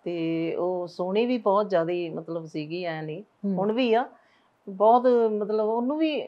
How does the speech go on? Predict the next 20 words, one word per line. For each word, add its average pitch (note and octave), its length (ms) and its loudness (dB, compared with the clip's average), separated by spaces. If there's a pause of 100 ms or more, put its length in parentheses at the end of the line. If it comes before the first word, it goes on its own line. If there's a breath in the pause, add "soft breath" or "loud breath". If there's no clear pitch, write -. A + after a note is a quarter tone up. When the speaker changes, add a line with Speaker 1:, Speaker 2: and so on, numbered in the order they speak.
(100)
Speaker 1:
ਜਿਵੇਂ B3+ 640 4 (220)
ਮੈਂ A#3+ 360 6
ਚਿੰਦਾ B3 380 6
ਜੀ B3 140 4
ਨਾਲ A#3+ 200 4
ਜਾਂ, A3+ 420 4
ਅਹ, B2+ 260 -2
Speaker 2:
ਚਿੰਦਾ G#3 200 6
Speaker 1:
ਰਮਲਾ A#3 120 8
Speaker 2:
ਸਾਹਿਬ B3+ 180 12
Speaker 1:
ਜੀ C4 60 6
Speaker 2:
ਨਾਲ। C4 140 8
Speaker 1:
ਨਾਲ A#3+ 80 8
ਹਟੀ A#3+ 220 4
ਤੇ C4 200 4 (480)
ਉਹ A#3+ 100 4
ਕੁਲਦੀਪ A#3+ 420 6
ਨੂੰ A3+ 180 6
ਲੈ G#3+ 160 10
ਗਏ। G3+ 180 2